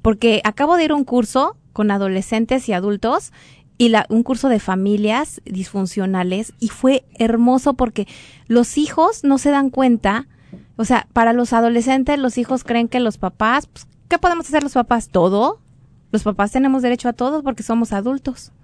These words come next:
Es más, hasta podemos tomar y fumar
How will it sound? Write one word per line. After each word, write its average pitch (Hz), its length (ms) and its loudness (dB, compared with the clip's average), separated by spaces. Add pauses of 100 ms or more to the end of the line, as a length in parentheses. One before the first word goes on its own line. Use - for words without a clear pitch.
(280)
Es 247 160 0
más, 285 300 -2
hasta 220 300 -2
podemos 233 520 0
tomar 226 680 -2
y 233 140 2
fumar 196 600 -6